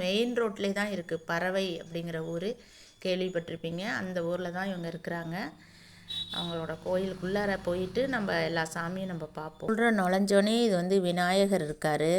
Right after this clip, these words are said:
விநாயகர் வந்து சின்ன, சின்னதா ம-, அமைப்புல இருக்கிறாங்க. அதுக்கு மேல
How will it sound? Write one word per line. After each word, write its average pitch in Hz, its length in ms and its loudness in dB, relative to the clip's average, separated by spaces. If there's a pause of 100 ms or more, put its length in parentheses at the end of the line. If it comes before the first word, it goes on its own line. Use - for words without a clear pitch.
(120)
விநாயகர் 185 600 2
வந்து 170 160 -2 (100)
சின்ன, 160 440 -2 (100)
சின்னதா 180 380 2 (120)
ம-, 143 360 -4 (320)
அமைப்புல 160 460 0
இருக்கிறாங்க. 156 420 -2 (500)
அதுக்கு 180 360 0
மேல 214 200 4